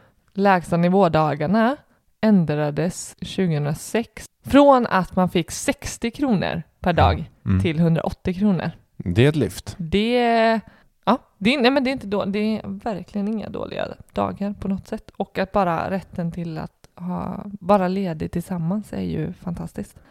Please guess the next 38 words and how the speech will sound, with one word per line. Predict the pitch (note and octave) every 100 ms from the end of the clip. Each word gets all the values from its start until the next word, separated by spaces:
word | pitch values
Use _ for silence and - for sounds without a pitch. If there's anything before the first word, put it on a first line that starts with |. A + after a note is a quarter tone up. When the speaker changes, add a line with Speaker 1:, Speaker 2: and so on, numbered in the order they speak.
| _
Speaker 2:
Verkligen. | - F2+ - F#2 F#2+ _ _
Speaker 1:
Vet | G#3+ C4
du | A#3+ A#3 A3
en | G3+ G3+ F#3+
fun | - A#3 G3+
fact-grej? | F#3 E3+ E3 - - - _ _ F3+ F#3+ D3+ - - -
Speaker 2:
Nej, | F#2 F2
säg. | E2+ -
Speaker 1:
Fast | -
det | A3
är | A3+
inte | A3+ G3
så | F#3 E3+
fun. | G#3 E3 C#3 D#3 -
Speaker 2:
Okej, | - - F2 F2
det |
är | F#2
bara | F2
fact. | - E2 -
Speaker 1:
Det | F#3+
är |
fact. | - F#3 - - -
Speaker 2:
Ja. | F#2+ F#2+ - _ _ _
Speaker 1:
Barn | G3 F#3+ C#4 C#4 C#4+
som | C4 B3+
är | A#3+
födda | A#3+ A3 E3+
tjugohundratio, | E3+ F3 D#3 D#3 F3 D3 B3 - _ _ _
Speaker 2:
Ja. | A2+ F#2+ - _ _ _
Speaker 1:
deras | - G3 G#3+ A3+ A#3
föräldrar | A3+ F#3 F#3 G#3 G#3 C#4+ - _
Speaker 2:
Mm. | F#2+ E2+
Speaker 1:
har | E2+ E3
liksom, | D#3 D#3+ D#3 - _ -
mm, | F4 G#4+ - -
sparat | - - C#4+ C#4 C4+
lite | C4 B3+
föräldradagar. | C4 B3+ A3+ B3 A3+ A3+ C4+ -